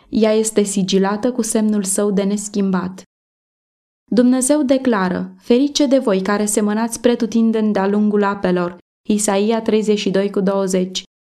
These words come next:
O permanentă dăruire a darurilor lui Dumnezeu, oriunde lucrarea lui sau nevoile omenirii cer ajutorul nostru, nu duce la sărăcie. Unul care dă cu mână largă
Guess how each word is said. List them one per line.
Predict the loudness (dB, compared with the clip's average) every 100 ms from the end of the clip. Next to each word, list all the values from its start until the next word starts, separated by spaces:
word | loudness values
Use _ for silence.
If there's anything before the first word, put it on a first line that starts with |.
| -2
O | 2
permanentă | 2 2 2 2 2 2
dăruire | 2 2 2 0 0
a | -2
darurilor | -2 0 0 0 0 0
lui | 0
Dumnezeu, | 0 0 0 0 0 -2 -6 _ -2
oriunde | 2 2 2 2 2
lucrarea | 0 0 -2 -2
lui | 0 0
sau | -2 -2 0
nevoile | 0 0 -2 0 0
omenirii | 0 0 0 -2 -2
cer | -2 -2
ajutorul | -4 -4 -4 -4 -2
nostru, | 0 -2 -2 -2 -4 -6 _ _
nu | 2 2
duce | 2 0 0
la | -2
sărăcie. | -2 0 0 -2 0 0 0 -4 _ _ _ 0
Unul | 4 4 2
care | 0 2 2
dă | 0 0
cu | 0
mână | 2 2
largă | 0 0 -2 0 0 0